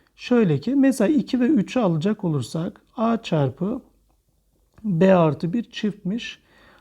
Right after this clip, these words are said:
A artı bir çarpı B artı bir yine çiftmiş arkadaşlar. Şimdi burada aslında B artı birin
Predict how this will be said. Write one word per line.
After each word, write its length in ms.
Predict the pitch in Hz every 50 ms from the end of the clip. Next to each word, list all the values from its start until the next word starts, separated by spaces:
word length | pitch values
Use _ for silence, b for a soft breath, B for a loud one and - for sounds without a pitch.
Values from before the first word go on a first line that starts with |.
| b b _ _
A 320 | - 226 240 262 277 -
artı 420 | 247 226 196 165 - - - 147 135
bir 380 | 147 175 277 - - - - _ _ _ _ _ _ _ _ _ _ _ _ _ _ _ _ _
çarpı 600 | - - 233 240 202 175 160 - 233 262 262 262 b b b b b b _
B 240 | - 185 196 254 247
artı 380 | 233 196 170 143 - - 165 175
bir 120 | 262 254
yine 380 | 226 165 156 175 208 220 214 214
çiftmiş 440 | - - - 147 - - - - 160
arkadaşlar. 540 | 135 123 117 - 127 117 110 - - 277 - _ b b b b b b b b b b
Şimdi 380 | - 285 302 285 233 185 - - _ _ _ -
burada 420 | 180 220 277 285 247 233 208 -
aslında 480 | - 220 220 220 - 208 202 190 170 180
B 120 | 214 226
artı 360 | 233 226 220 208 - - 156
birin 280 | 165 175 208 254 269